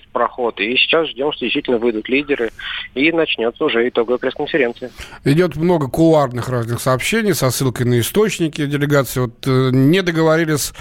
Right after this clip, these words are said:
Speaker 2: по границе, передает "Украинская прав-, правда".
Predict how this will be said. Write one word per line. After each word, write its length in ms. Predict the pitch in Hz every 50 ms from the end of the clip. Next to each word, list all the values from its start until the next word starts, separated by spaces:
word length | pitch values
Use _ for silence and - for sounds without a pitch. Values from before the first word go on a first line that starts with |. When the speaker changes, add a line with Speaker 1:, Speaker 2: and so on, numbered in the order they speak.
| - - -
Speaker 2:
по 140 | - 151 151
границе, 640 | 147 147 147 143 135 127 113 - - 123 120 113 110
передает 480 | 113 123 123 127 120 123 123 120 110 123
"Украинская 460 | 107 127 131 131 120 - - 131 120
прав-, 320 | - 139 127 123 110 - - 175
правда". 400 | 139 135 135 123 113 107 113 101